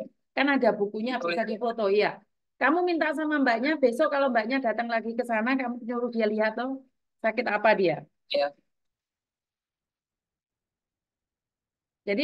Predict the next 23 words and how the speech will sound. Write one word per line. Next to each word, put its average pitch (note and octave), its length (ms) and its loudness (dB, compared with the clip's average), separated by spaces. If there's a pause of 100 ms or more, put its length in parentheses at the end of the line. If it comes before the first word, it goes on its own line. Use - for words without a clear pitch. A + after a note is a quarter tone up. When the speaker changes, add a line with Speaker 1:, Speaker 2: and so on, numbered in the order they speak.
Speaker 1:
untuk D4 220 0
sementara C4+ 460 2
ini, D4 120 -2 (140)
eh, B3 200 -4 (500)
jadi A#3 240 0
yang E4 160 2
sakit D#4 240 0
tangannya C#4+ 500 -2
kena C#4+ 160 -4 (120)
virus D4 340 -2
gitu C4 120 2 (100)
ya, D#3+ 140 2
kena A3 120 -2 (100)
infeksi A#3+ 360 -2 (100)
gitu A#3 120 -2 (100)
ya? C#3 40 -2 (680)
Speaker 2:
Iya, E3+ 100 0 (400)
iya, F3+ 140 2 (160)
istri F3+ 240 -6
saya F3+ 180 2
tadi F3+ 220 0
ngeluhnya F#3 380 0
tangannya E3 420 0